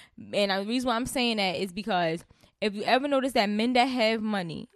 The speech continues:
men that have money, honey, okay, um, in a stable career, all right, and is successful, they don't drive the flashiest cars.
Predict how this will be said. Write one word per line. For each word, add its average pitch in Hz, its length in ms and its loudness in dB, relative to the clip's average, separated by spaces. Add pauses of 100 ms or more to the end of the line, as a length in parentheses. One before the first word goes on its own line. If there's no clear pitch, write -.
men 226 300 0
that 294 160 6
have 294 340 2
money, 302 640 2
honey, 180 480 -2 (340)
okay, 226 560 2 (560)
um, 196 300 -4
in 220 120 -4
a 220 60 -2
stable 240 380 0
career, 262 500 0
all 208 80 -2
right, 202 240 0
and 196 140 -4
is 190 80 -8
successful, 226 680 -2 (280)
they 226 160 6
don't 254 400 4
drive 240 300 8
the 233 60 -2
flashiest 220 600 -2
cars. - 500 -2